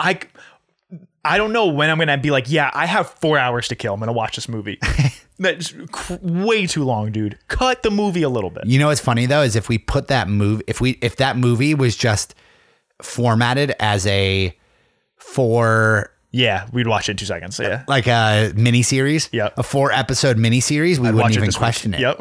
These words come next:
Speaker 1: <laughs>
Speaker 2: Yeah. You'd punch that thing out in one weekend.
Speaker 1: Yeah, for sure. That's so true. Damn. All right.
Speaker 2: Um, one last thing I wanted to talk about,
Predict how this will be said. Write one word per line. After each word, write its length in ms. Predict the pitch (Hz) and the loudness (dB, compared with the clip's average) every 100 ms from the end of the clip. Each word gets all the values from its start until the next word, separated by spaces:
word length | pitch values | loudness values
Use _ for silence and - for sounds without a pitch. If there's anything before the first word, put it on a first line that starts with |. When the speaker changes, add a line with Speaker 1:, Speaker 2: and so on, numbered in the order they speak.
| 180 | 0
Speaker 1:
<laughs> 60 | 196 | 2
Speaker 2:
Yeah. 260 | 156 - 277 - - 113 | 0 0 -6 -12 -4 0
You'd 160 | 110 - | 0 0
punch 240 | 131 113 | -2 0
that 160 | 117 104 | 0 0
thing 160 | 117 113 | 0 2
out 200 | 92 101 | 0 0
in 140 | 98 | 2
one 220 | 110 104 | 2 2
weekend. 400 | 117 123 107 - - | 0 -2 -6 -8 -4
Speaker 1:
Yeah, 320 | 127 101 110 - | -2 0 -2 -6
for 140 | - 110 | -8 -6
sure. 240 | 120 110 | -4 -4
That's 220 | 117 117 | -4 -2
so 180 | 127 113 | -2 -4
true. 260 | - 110 127 _ - - _ | -4 -6 -8 _ -20 -20 _
Damn. 240 | - 101 98 _ _ _ - | -16 -14 -14 _ _ _ -10
All 80 | 104 | -2
right. 240 | 110 107 | 0 0
Speaker 2:
Um, 180 | 107 107 _ - | 0 -2 _ -6
one 280 | 113 139 151 | 0 2 2
last 260 | 139 113 | 2 0
thing 140 | - 113 | 0 0
I 60 | |
wanted 220 | 107 104 98 | 2 2 0
to 60 | |
talk 280 | - 98 95 | -2 -4 -2
about, 360 | 98 95 95 | 0 2 0